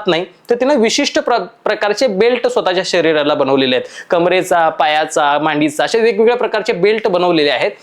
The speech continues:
आणि त्या बेल्टमध्ये सोन्याची बिस्किटं लपवून ती भारतामध्ये घेऊन यायची. इतकंच काय, तर तिनं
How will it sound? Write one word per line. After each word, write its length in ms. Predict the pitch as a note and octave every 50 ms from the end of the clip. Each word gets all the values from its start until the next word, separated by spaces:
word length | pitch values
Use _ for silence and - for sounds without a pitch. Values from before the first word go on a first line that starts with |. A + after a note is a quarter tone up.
| - -
आणि 120 | G3+ G#3+ A#3
त्या 80 | B3
बेल्टमध्ये 640 | G3 E3+ G3+ A3+ A#3+ B3 A#3+ G#3 F#3 F#3+ G#3 A3+ A3
सोन्याची 440 | - A3 F#3+ F#3 G3 G3+ G3 B3
बिस्किटं 600 | A3 F3+ E3+ G#3+ G3+ - - - C4+ - - D#3 B2 - - - - - -
लपवून 480 | E3+ F3+ F3+ F3+ - F#3 G#3 A#3 A#3 A3
ती 300 | F3 E3+ F3 A3+ - - _ _ _ - C#3+
भारतामध्ये 640 | B2+ D3+ D3 D3+ D3+ - G3 F#3+ D#3 C3+ D#3+ G3 D4+ - - _ _ -
घेऊन 240 | - - G3 G3+ F#3
यायची. 320 | D#3 C3+ A#2 G#2 - C3 - - _ _ _ _ _ _ _ _ _ _ - - - -
इतकंच 320 | F3 F3+ - A3 A3 A3 -
काय, 180 | G#3+ G3 G3+ G3+ - - - -
तर 80 | - G3
तिनं 220 | F#3 F#3+ G3+ G#3+